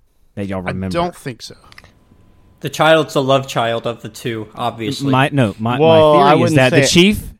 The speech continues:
Speaker 1: the chief is a, the, the matriarch or the patriarch. The warrior is the son or daughter,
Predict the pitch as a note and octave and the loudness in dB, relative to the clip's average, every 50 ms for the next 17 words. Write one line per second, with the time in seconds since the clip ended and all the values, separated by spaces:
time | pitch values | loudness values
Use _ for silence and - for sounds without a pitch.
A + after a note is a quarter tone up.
0 | _ _ _ _ _ _ _ - B2+ - - D3+ F3 - - F#3+ F3+ E3 F3 D#3 | _ _ _ _ _ _ _ -4 -4 0 0 0 0 0 0 -2 -2 -2 -2 -2
1 | C#3+ C3+ C3 C3 A#2+ A2+ A#2+ A#2 A2+ A2 A2 G#2+ G2+ - - A2+ A2 A#2 C3+ C#3+ | 0 0 -2 -2 -4 -4 -2 -2 -2 -2 -4 -6 -6 -6 -4 -2 0 0 -2 -2
2 | - E3+ E3 E3 D#3+ D#3 - D#3+ D#3 - - C#3 C3 B2 - A2+ G2+ F2+ E2+ D#2+ | -4 -4 -4 -4 -4 -4 -6 -6 -6 -4 -4 -4 -4 -4 -6 -8 -8 -8 -8 -10
3 | E2 - _ - _ _ _ _ _ _ - A2 A2+ G#2+ G#2 A#2+ C#3 D#3 F3 F3 | -12 -16 _ -20 _ _ _ _ _ _ -4 -2 -2 0 0 0 0 0 0 0
4 | E3 D#3+ D3 B2+ B2 A2+ G2+ G2 G#2+ G2+ - - A#2 A2+ B2 D3 C#3+ A2 G#2 F#2 | 0 -2 -2 -2 -4 -4 -4 -6 -10 -8 -6 -4 -4 -4 -2 -4 -4 -4 -6 -6
5 | F2+ E2+ E2 E2 | -6 -8 -10 -12